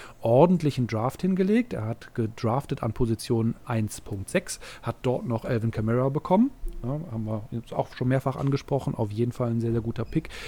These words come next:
In Runde zwei hat er dann Tyreek Hill genommen. Dann Runde drei James Conner. Ähm, ja,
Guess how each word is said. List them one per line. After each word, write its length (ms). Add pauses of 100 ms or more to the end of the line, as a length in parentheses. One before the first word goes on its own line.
(120)
In 100
Runde 280
zwei 380
hat 140
er 80
dann 120
Tyreek 360
Hill 200
genommen. 420 (420)
Dann 300
Runde 300
drei 300
James 300
Conner. 380 (400)
Ähm, 360 (180)
ja, 200